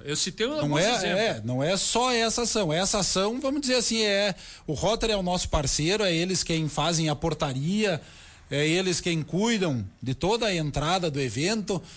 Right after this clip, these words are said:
Speaker 2: quem deixa tudo organizadinho ali pra nós. E, mas durante o ano todo, durante os doze meses do ano, nós vamos ajudando a comunidade. Às vezes, o próprio Retrô não tem dinheiro em caixa, mas nós,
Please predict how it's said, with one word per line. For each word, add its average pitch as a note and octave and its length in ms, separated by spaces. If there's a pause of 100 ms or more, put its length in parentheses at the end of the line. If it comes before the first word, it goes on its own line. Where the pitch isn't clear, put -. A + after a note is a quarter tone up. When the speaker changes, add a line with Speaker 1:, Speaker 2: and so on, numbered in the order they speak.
(120)
Speaker 2:
quem D#3 160
deixa F3 320
tudo G3+ 220
organizadinho F3 800
ali D#3 160
pra C#3+ 220
nós. G3+ 400 (520)
E, D#3+ 200 (100)
mas F3 340
durante G3 460
o A#3 100
ano C#4 280
todo, A3+ 340
durante F3 320
os C3+ 120
doze A#3+ 340
meses G#3+ 400
do E3+ 120
ano, G#3+ 160
nós G#3+ 220
vamos G#3+ 260
ajudando G3+ 540
a G#3 220
comunidade. G#3 640 (440)
Às C#3 220
vezes, A#3 540 (200)
o E3 120
próprio A3+ 680
Retrô F3+ 400
não B3 180
tem C4 240
dinheiro G#3+ 300
em G#3+ 80
caixa, G3+ 320
mas G#3+ 260
nós, G#3 460